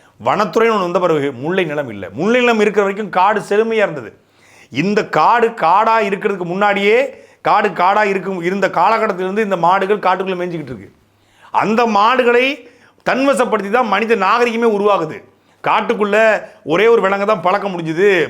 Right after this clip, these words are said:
மாட்டை. அப்புறம் காட்டுக்குள்ள இருந்த நாயை தன்னுடைய பாதுகாப்புக்கு மனிதன் பயன்படுத்தினான். சிங்கத்தையோ, புலியோ, யானையோ, கரடியோ அவனால பழக்கப்படுத்த முடியல. மாட்டை பழக்கப்படுத்த முடிஞ்சது, மாட்டை கட்டுப்படுத்த முடிஞ்சது.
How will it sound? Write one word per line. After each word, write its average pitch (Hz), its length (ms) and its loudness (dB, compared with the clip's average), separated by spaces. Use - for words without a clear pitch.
மாட்டை. 151 440 -2
அப்புறம் 202 280 0
காட்டுக்குள்ள 202 320 0
இருந்த 185 220 -2
நாயை 185 520 0
தன்னுடைய 175 280 0
பாதுகாப்புக்கு 190 520 0
மனிதன் 165 260 -4
பயன்படுத்தினான். 151 540 -2
சிங்கத்தையோ, 185 400 -4
புலியோ, 180 420 -2
யானையோ, 175 380 0
கரடியோ 175 540 0
அவனால 185 200 0
பழக்கப்படுத்த 190 480 0
முடியல. 156 440 -4
மாட்டை 240 320 0
பழக்கப்படுத்த 208 540 -2
முடிஞ்சது, 180 280 -2
மாட்டை 208 360 0
கட்டுப்படுத்த 190 440 -2
முடிஞ்சது. 165 400 -2